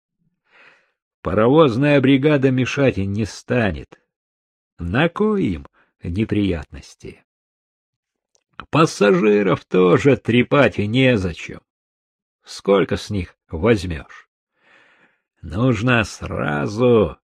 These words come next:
к почтовому вагону. Заряд динамита на дверь. Это если почтовики добром не откроют. Взять мешки,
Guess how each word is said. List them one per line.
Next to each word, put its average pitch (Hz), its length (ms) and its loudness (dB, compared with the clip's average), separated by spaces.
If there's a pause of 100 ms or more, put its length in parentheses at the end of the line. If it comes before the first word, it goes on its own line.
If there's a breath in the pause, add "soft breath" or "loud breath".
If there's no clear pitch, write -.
(540)
к - 160 -20
почтовому 95 1300 -6
вагону. 82 840 -8 (920)
Заряд 120 580 2
динамита 151 1080 0
на 117 280 -4
дверь. 85 640 0 (760)
Это 156 260 -2
если 151 520 2 (680 soft breath)
почтовики 127 760 -2
добром 120 560 2 (120)
не 82 280 -6
откроют. 85 600 -10 (1080)
Взять 104 560 0
мешки, 180 920 0